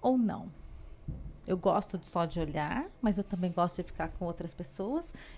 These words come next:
Então, é, é uma, é um autoconhecimento.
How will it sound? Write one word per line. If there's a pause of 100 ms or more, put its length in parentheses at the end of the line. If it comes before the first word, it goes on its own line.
Então, (340)
é,
é
uma,
é
um
autoconhecimento.